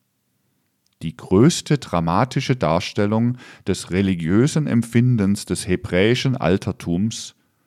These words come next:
das Buch Hiob, das den duldenden Hiob darstellt,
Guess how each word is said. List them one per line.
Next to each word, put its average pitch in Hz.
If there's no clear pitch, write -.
das -
Buch 95
Hiob, 120
das -
den 95
duldenden 143
Hiob 127
darstellt, 113